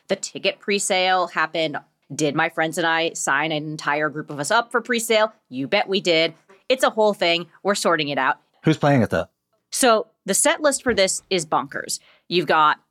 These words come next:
Speaker 1: Lana Del Rey, you've got Marilyn Lane and Braggy Rogers, you have Carly Rae Jepsen, who I've seen live at the Anthem, and she is fantastic.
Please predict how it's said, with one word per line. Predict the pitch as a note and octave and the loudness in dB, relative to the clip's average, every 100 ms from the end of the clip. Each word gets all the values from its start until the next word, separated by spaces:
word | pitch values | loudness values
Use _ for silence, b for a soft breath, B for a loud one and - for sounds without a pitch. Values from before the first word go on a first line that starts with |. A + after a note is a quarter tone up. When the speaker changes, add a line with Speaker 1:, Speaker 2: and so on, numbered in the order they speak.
| _ - | _ -4
Speaker 1:
Lana | F3+ D#3 D#3 | 0 0 0
Del | B2+ D#3+ | -2 2
Rey, | E4+ E4 C#4 A#3+ G3 E3+ | 2 4 2 2 0 -2
you've | F3+ F3+ | -2 -2
got | F3+ D#3 C#3+ - | 2 2 2 -2
Marilyn | E3+ D#3+ C#3+ C#3+ | -2 -2 -2 -2
Lane | C#3+ C3+ | -4 -2
and | C#3 C#3+ | -4 -6
Braggy | C#3+ C#3+ C3+ C#3+ | -4 -4 -4 -2
Rogers, | C4 E4 C#4 C#4 A#3 G3+ - b b b | 2 2 2 2 2 0 -6 b b b
you | F#3 | -2
have | E3 | 0
Carly | G#3 F#3 E3 | 0 0 0
Rae | C#3 | 0
Jepsen, | F#3 - D4 C4+ | 0 0 2 2
who | G3+ | 2
I've | D#3 | 0
seen | - - G3 G#3+ A#3 | -2 -2 0 0 0
live | E3 D3+ | 0 0
at | F#3+ | 0
the | F3+ D#3 | -4 -2
Anthem, | D#3+ G3+ | -2 -2
and | D3+ C3+ | -4 -4
she | - A3+ C#4 F3+ | -2 0 0 2
is | D#3+ - _ _ | 0 -2 _ _
fantastic. | - D3 F3+ - A#2+ - G3 | -6 -2 -2 -2 -4 0 -4